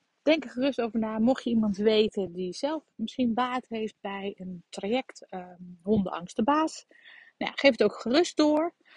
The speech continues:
Want het is mijn missie om zoveel mogelijk mensen weer hun vrijheid terug te geven. En als jij erbij kan helpen, zou super tof zijn.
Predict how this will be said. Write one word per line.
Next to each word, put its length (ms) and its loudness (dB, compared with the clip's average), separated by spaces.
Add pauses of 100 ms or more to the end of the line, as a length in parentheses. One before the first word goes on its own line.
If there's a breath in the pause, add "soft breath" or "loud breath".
(260 soft breath)
Want 140 -2
het 80 -12
is 100 0
mijn 220 6
missie 240 2
om 80 -6
zoveel 360 0
mogelijk 320 0
mensen 320 -4
weer 140 2
hun 100 -4
vrijheid 400 -8
terug 180 -10
te 80 -14
geven. 360 -12
En 80 -16
als 100 -16
jij 180 -12
erbij 240 -12
kan 160 -20
helpen, 360 -12
zou 220 -14
super 400 0
tof 220 2
zijn. 380 -4